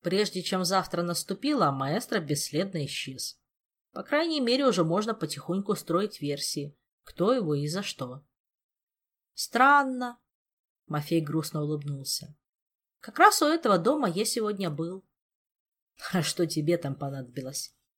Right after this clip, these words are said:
Примеряешь себя на место постоянного пациента? Точнее, пациентки.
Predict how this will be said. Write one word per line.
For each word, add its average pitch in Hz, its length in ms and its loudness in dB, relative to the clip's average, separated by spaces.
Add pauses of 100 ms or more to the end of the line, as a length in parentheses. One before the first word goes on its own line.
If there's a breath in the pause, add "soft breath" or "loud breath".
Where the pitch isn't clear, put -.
(120)
Примеряешь 180 580 2
себя 185 240 2
на 180 140 0
место 180 300 0
постоянного 175 680 0
пациента? 202 640 -4 (720)
Точнее, 165 440 0
пациентки. 151 840 0